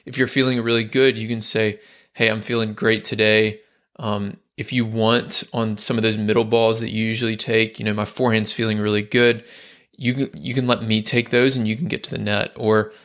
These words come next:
uh, "I'm gonna keep returning and volleying 'cause I'm feeling really good at the net today." You know, i-, if you can communicate how you're feeling to your partner, then y'all can work together to help lift each other up, help keep the energy high, and, and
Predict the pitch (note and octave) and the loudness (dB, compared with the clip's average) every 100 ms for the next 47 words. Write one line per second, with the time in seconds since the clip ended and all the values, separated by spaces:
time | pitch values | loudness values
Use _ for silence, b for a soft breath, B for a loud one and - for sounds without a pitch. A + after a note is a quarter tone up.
0 | B - G#2+ - B2+ B2+ C3 - C3+ A#2 | B -4 -4 0 0 2 0 0 0 0
1 | - A#2+ A2 G#2+ G#2 G#2+ A2+ A2 A#2 G#2 | 0 2 2 2 4 4 4 2 -2 -2
2 | B2+ A#2 G#2+ A2 A2 G#2+ G#2 G#2 - - | -2 -2 -2 -2 0 2 2 0 -2 -4
3 | G2+ - A#2 G#2+ G#2+ B B B - A#2 | -4 -6 -4 -4 -4 B B B -4 2
4 | A#2 A2 A#2+ - A#2+ C3 B2+ - B2+ B2 | 2 2 0 -2 -6 -4 -4 -2 0 2
5 | C3 - C3 - - A2 A2 G#2+ G#2 A2+ | 0 0 -2 -2 0 0 2 -2 -2 -2
6 | G#2+ G#2 G#2 G#2+ - G#2+ - G#2+ G#2 B | 0 0 -2 -6 -4 -6 -2 -4 -4 B
7 | B _ A2+ A2+ A2 F3+ G#3+ - - A#2+ | B _ 0 2 2 -2 -4 -4 -4 0
8 | A#2 A2+ - - A#2+ G#2+ G#2+ G#2+ - G#2 | 0 0 -6 -2 0 2 2 2 0 -2
9 | G#2 - B B B B B - B2 A#2 | -2 -10 B B B B B -2 -2 0
10 | A#2+ B2+ - C3 - A2+ A2 G#2+ A2 G#2 | 2 2 2 2 4 4 4 4 4 2
11 | - - - A2 G#2 - _ _ - - | -2 -14 -2 -2 -2 -10 _ _ -14 -4
12 | C3 B2 A2 A2+ A2 A2+ G2+ G#2+ G#2+ G#2+ | -4 -2 -4 -2 0 -2 -2 0 2 2
13 | G2 A#2+ G#2+ - G#2 G#2 | 0 -2 -4 -2 -4 -4